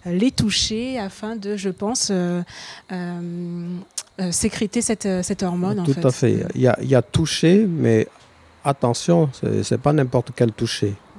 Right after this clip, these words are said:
Speaker 1: Mm.
Speaker 2: Ouais, là aussi, il y a, il y a toute une culture du toucher qui est, qui a cultivé, à,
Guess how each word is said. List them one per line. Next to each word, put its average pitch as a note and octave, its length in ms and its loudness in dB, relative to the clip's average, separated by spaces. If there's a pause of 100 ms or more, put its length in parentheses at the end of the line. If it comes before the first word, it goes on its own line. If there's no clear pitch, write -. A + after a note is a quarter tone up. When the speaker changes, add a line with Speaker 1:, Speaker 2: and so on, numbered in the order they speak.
(320)
Speaker 1:
Mm. - 40 -2
Speaker 2:
Ouais, G#2+ 140 0
là C3 140 6
aussi, B2+ 300 2
il E3 120 4
y C#3 60 6
a, G#2+ 160 2
il G#2 80 2
y - 20 2
a G#2+ 80 2
toute - 300 -4
une B2 100 4
culture C3 460 2
du A2+ 100 -8
toucher B2 560 0
qui G#2+ 120 -2
est, F#2+ 340 0
qui G#2 160 -4
a G2+ 340 -2
cultivé, A2+ 720 0
à, G2 160 -2